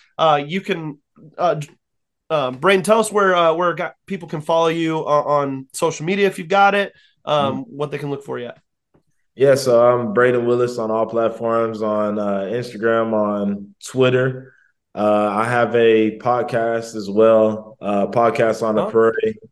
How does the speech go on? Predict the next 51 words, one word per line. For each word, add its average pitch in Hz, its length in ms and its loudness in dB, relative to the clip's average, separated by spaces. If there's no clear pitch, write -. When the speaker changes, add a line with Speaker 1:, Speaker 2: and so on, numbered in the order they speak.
Speaker 2:
Uh, 104 300 0
it's, - 440 -4
it, 107 280 0
it's 107 180 0
a 104 120 0
kind 117 260 -2
of 101 160 0
Oklahoma 110 520 0
football 110 360 -4
type 107 300 -4
podcast, 107 580 -2
but 104 160 0
it's 104 160 0
Speaker 1:
Sure. - 80 -12
Speaker 2:
gotten 101 560 -4
to 107 100 -2
the 95 80 -2
point 104 260 -6
where 101 100 -2
it's 101 160 -8
a 98 40 -14
kind 104 240 -4
of, 98 240 -6
it's, 139 240 0
it's 170 220 0
a 147 40 4
decent 135 360 0
size. 127 360 2
So, 113 200 2
you 123 140 -2
know, 110 400 0
we 127 120 -6
talk 131 220 -2
about 117 200 0
everything, 117 640 0
and 104 180 -2
we'll 107 100 -2
Speaker 1:
Nice. 113 100 0
Speaker 2:
have 107 120 -2
young 107 300 -8
guys 107 380 0
on 107 240 -4
it 104 160 -4
and 92 300 -6
all 104 180 -2
types 95 280 -4
of - 40 -16
stuff. 98 240 -2
We 98 140 -6
talk 98 220 -4
about 95 500 -4